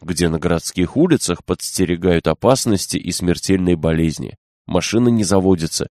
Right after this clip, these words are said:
а время истекает. Всегда есть возможность комбинировать эти уровни. Однако столь сложное и пространное жизнеописание должно уместиться в рассказанную историю.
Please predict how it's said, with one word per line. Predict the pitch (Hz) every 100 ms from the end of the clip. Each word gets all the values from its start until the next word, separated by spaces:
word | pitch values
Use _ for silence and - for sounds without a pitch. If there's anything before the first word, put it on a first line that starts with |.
| _
а | - 80
время | 107 117
истекает. | 87 - - 50 50 _ _ _ _ _ _
Всегда | - 165 190 214
есть | 151 -
возможность | 117 104 123 117 113 107 -
комбинировать | 113 95 104 107 95 92 -
эти | 92 -
уровни. | 78 - - 50 - _ _ _ _ _
Однако | - 87 131 139
столь | 131 - 135
сложное | 117 127 147 117 123 123
и | -
пространное | - 113 - 120 120 110 110 104
жизнеописание | 95 117 104 107 95 95 - 147 156 139 127 -
должно | 87 95 101 151
уместиться | 147 123 104 131 131 - 113
в |
рассказанную | 104 101 - 113 101 104 101
историю. | 92 - 64 -